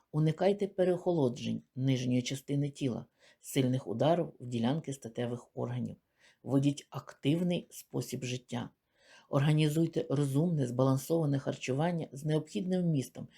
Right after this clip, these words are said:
вітамінів та біоелементів. Уникнення небажаної вагітності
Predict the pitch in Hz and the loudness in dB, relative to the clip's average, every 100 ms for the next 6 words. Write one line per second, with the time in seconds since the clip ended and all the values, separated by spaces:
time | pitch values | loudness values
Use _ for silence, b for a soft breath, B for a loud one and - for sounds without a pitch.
0 | B B 120 123 120 127 190 180 175 - | B B -8 -4 0 2 4 2 -4 -4
1 | 127 113 - 123 127 120 123 123 123 117 | -4 -4 -10 -2 2 4 4 2 0 0
2 | 110 - - _ B B B B - 156 | -2 -6 -20 _ B B B B -2 2
3 | 147 143 139 135 135 135 127 117 117 123 | 2 2 2 4 4 2 0 0 0 0
4 | 117 123 139 165 117 113 98 | 2 0 0 -2 -6 -10 -10